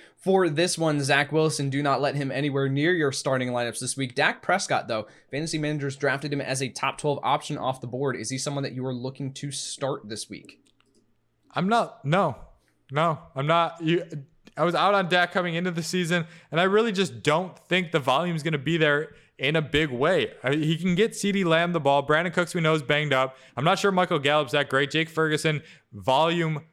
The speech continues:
Speaker 2: targets in week one. I don't know if that's here to stay or not. He got scripted out of week one. I get it because of the big score.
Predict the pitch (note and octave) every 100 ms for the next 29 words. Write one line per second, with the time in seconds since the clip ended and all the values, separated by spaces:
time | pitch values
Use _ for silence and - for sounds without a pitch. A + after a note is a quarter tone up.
0 | _ - D#3 D3+ D3+ D#3+ C#3+ C#3 - C#3
1 | D#3+ D#3 C3 C3 C3 C3 C#3+ D3 - D#3
2 | C3+ - D3 C#3+ C#3+ C#3 C#3 - - _
3 | F3+ A3 G#3+ - G#3 G#3 D#3+ D3 C3+ C3
4 | A#2+ G#2+ G#2+ G#2 G2+ E3 F3 F3 - _
5 | C3 D#3+ D3 C#3 B2 D3 C#3 A#2 - -
6 | - D3+ D3+ D3+ C#3+